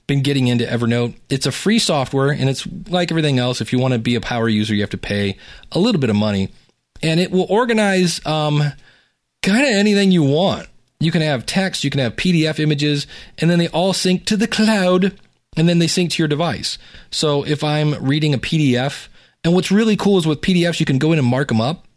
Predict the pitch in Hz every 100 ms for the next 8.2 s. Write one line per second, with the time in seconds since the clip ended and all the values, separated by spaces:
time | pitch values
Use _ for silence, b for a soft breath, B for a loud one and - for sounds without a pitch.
0 | _ _ - 147 151 131 147 147 - 143
1 | 127 143 160 143 - 139 139 120 113 131
2 | - - 123 113 117 135 143 131 - 120
3 | 123 - B B B - 143 147 147 120
4 | 127 147 147 131 135 127 120 113 - 185
5 | 185 185 185 - 127 123 139 127 117 107
6 | 151 135 - 147 - 131 127 147 185 190
7 | 160 - 156 135 151 165 254 226 180 147
8 | 139 123